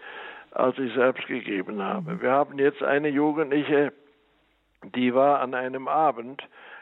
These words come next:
Speaker 1: gar nicht recht beieinander. Und ihre, äh, mit, äh, äh, Kumpanen haben gesagt, „Padre, du musst zu der mal gucken, die ist irgendwo da neben der Kappe.“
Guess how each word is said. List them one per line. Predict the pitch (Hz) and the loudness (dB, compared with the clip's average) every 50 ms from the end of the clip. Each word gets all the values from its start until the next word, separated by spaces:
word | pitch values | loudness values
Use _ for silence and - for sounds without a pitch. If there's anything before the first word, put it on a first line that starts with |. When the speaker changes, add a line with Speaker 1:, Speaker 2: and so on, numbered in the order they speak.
| - - | -8 -4
Speaker 1:
gar | 135 139 147 | 0 0 2
nicht | 151 151 143 123 | 2 0 -2 -2
recht | 120 139 151 143 131 - - | 0 0 0 -2 -4 -4 0
beieinander. | 127 123 127 131 127 123 151 185 175 120 104 95 95 - 101 113 - | 2 2 2 2 0 0 0 -2 -2 -2 -4 -6 -6 -6 -8 -10 -10
Und | - 127 120 123 131 | -10 -8 -8 -4 0
ihre, | 127 123 123 131 123 123 123 120 - - - - - - - - - | 2 4 4 6 4 4 2 -2 -6 -14 -20 -20 -20 -20 -16 -10 -6
äh, | - 117 117 117 117 113 113 117 | -4 -2 0 2 2 2 2 0
mit, | 117 123 143 170 170 - _ - - - | 0 -2 -2 -4 -4 -6 _ -16 -12 -10
äh, | 147 - 120 123 120 120 120 120 117 123 120 123 120 123 | -6 -4 0 0 2 4 4 4 2 2 0 0 -2 -4
äh, | 120 120 - - - - - - - - - - - - _ - - - 127 127 123 | -6 -8 -10 -12 -14 -16 -18 -18 -16 -16 -16 -16 -18 -18 _ -8 -4 -2 -2 -2 0
Kumpanen | - 151 135 135 127 - 147 143 151 160 160 165 160 147 | 0 0 0 0 2 2 4 4 4 2 2 -2 -4 -2
haben | 143 143 143 147 139 143 139 135 127 | 0 0 0 0 0 -4 -8 -6 -4
gesagt, | 131 131 123 135 135 131 131 - | -4 -2 2 2 2 2 2 2
„Padre, | 139 139 143 143 147 147 135 | 2 2 4 4 2 0 0
du | 123 131 123 | 0 -2 -4
musst | 120 127 139 139 - - - - - - - - | -6 -6 -8 -8 -8 -10 -14 -16 -20 -20 -12 -6
zu | - 123 123 | -4 -2 2
der | - 123 123 | 4 4 4
mal | 127 127 120 120 123 120 | 4 4 2 2 2 0
gucken, | - - 143 139 - 151 139 139 139 135 | 0 -2 -4 -2 0 0 0 0 0 -2
die | 131 127 | 0 0
ist | 127 123 117 - - - | 0 0 -2 -2 -4 -2
irgendwo | - 120 117 120 120 113 107 113 107 110 110 | 2 2 4 2 2 0 -2 0 2 2 4
da | - 107 107 107 107 104 107 107 | 4 4 4 4 4 4 2 2
neben | 104 104 107 110 113 117 113 104 101 | 2 2 0 0 0 0 -2 -2 -2
der | 113 104 | -2 0
Kappe.“ | - - 123 113 - - 98 | 0 0 0 0 0 -2 -6